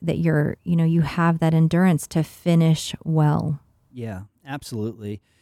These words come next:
Speaker 2: And so these are just seven bold lessons for ministry as you're starting your year. I, I hope that these maybe got you to think a little bit. Maybe it triggered some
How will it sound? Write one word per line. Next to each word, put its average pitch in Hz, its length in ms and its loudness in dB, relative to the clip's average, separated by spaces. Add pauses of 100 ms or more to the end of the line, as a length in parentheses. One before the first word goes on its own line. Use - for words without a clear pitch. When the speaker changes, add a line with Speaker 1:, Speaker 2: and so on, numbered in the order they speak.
(220)
Speaker 2:
And 156 100 -6
so 180 200 0
these 180 480 -2
are 151 420 -4 (240)
just - 500 -10
seven 160 580 -2
bold 139 300 -4
lessons 131 380 -6
for 131 140 -6
ministry 127 680 -2
as 139 220 -4
you're 156 100 -4
starting 139 420 -2
your 127 120 -2
year. 120 360 -2
I, 127 200 -6 (320)
I 147 140 -6
hope 160 420 0
that 147 240 -4
these 143 340 -2
maybe 135 640 -2 (320)
got 151 220 -8
you 139 100 -4
to 127 80 -4
think 143 280 -6
a 147 40 -8
little 143 240 -4
bit. 143 260 -4
Maybe 131 240 -4
it 123 120 -10
triggered 139 360 -6
some 127 380 -4